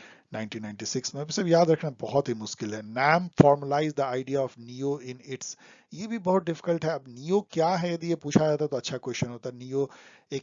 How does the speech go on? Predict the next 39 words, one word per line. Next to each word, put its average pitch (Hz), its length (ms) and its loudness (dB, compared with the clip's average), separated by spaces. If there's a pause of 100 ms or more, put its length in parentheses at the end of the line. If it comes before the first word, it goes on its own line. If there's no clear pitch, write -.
न्यू 170 500 -4
इंटरनेशनल 139 560 -4
इकोनॉमिक 135 460 -8
ऑर्डर 131 220 -2
की 131 140 -6
बात 123 260 0
सेवेंटीज 131 680 -8
में 123 140 -10
की 143 180 -8
गई 139 220 2
थी। 143 240 -2 (840)
सेवेंटी 135 400 -4
थ्री 143 300 -8
में 139 140 -4
उस 120 240 -6
समय 120 160 -6
में 120 120 -12
अंकटाड 135 720 4
बना 135 260 -2
था, 139 260 -2 (400)
यूनाइटेड 120 420 -6
नेशन 123 280 -10
कॉन्फ्रेंस 123 520 -8
on 113 160 -8
ट्रेड 123 260 -2
एंड 113 140 -6
डेवलपमेंट। 131 580 2
उसमें 147 320 -6
जो 127 120 -4
डेवलपिंग 143 540 0
कंट्री 135 420 -2
या 123 80 0
जो 113 160 -6
डेवलप 113 380 -6 (520)
कह - 80 2
लीजिए, 127 300 0
country 127 440 -6
of 127 100 2
the 113 140 -6